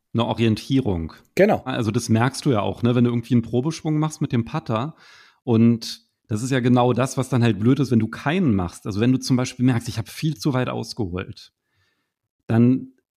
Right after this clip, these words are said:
Speaker 1: folgt ja meistens eine Reaktion ganz unterbewusst.
Speaker 2: Ja.
Speaker 1: Ja, dass man dann halt abbremst oder stoppt. Man schwingt gar nicht, man pendelt gar nicht durch den Ball, sondern man hämmert einmal gegen ihn,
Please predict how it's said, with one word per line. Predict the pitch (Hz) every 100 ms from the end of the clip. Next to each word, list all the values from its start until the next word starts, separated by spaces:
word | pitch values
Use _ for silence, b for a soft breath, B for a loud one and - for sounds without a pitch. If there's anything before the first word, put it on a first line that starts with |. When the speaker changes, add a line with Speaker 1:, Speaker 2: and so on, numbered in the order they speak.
| _ _
Speaker 1:
folgt | - 123 -
ja | 131
meistens | 120 135 143 -
eine | 127
Reaktion | 117 107 - - 131 127 92 85
ganz | 92 107
unterbewusst. | - 95 104 90 92 90 98 - - -
Speaker 2:
Ja. | 139 135 120
Speaker 1:
Ja, | 110
dass | 120 110
man | 117
dann | 113 107
halt | 113 110
abbremst | 131 - - 98 90 87 -
oder | 110 101
stoppt. | - - 131 117 - -
Man | 101 101
schwingt | - 123 127
gar | 107
nicht, | 117 117 -
man | - 107
pendelt | - 135 151 123
gar | - 95 98
nicht | 101 -
durch | 98
den | 113 104
Ball, | 95 95 120
sondern | 110 107 107
man | 104 101
hämmert | 110 120 117
einmal | - 110 110
gegen | 95 120 120
ihn, | 95 87 85 80